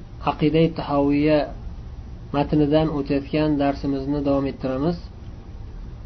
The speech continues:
Bugun o'tadigan darsimiz Imom Tahoviyning quyidagi so'zlarini sharhi bo'ladi.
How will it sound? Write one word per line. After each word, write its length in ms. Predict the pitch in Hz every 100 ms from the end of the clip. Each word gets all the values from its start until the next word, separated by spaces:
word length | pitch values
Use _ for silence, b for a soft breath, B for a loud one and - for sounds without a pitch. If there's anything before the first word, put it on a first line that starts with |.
| - -
Bugun 240 | 143 156 175 160
o'tadigan 480 | 160 151 160 170
darsimiz 500 | 151 143 - 147 170 165 - - - - - -
Imom 220 | 160 175 170
Tahoviyning 680 | 160 156 151 151 156 170 170 - - -
quyidagi 480 | 156 151 147 151 165 165 -
so'zlarini 640 | 151 139 139 135 139 147 147 - - -
sharhi 440 | - 143 135 147 131
bo'ladi. 320 | 120 110